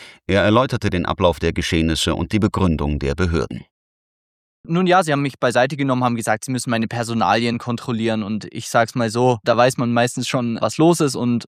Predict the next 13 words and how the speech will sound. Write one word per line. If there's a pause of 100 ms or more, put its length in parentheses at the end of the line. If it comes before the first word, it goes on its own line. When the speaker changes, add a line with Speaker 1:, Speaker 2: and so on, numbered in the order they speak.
Speaker 2:
man
kann
sich
effektiv (120)
dagegen
auch
nicht
wehren.
Also (420)
da
kommt
ein (160)
Beschluss,